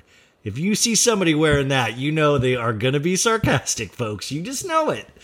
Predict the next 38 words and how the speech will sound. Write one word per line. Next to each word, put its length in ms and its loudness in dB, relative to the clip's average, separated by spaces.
Uh, 320 2
what 220 -2
is 100 0
the 160 0
other 180 4
one 200 0
I 100 -2
saw? 440 -2
I 180 -2
was 160 0
like, 240 -4
"These 180 -2
are," 220 -2
it 120 -4
got 240 0
dirty, 320 0
too. 160 2
And 80 2
I 40 0
was 120 0
with 120 -4
my 160 0
mom, 380 2
and 80 -2
I 60 -2
was 120 -2
like, 120 -4
"Mom, 340 -2
don't 320 -2
look 220 0
away, 340 2
please. 560 -2
It's 100 -20
disgusting." 840 -4
Uh, 100 0
the 120 0
booty 320 4
shorts, 500 0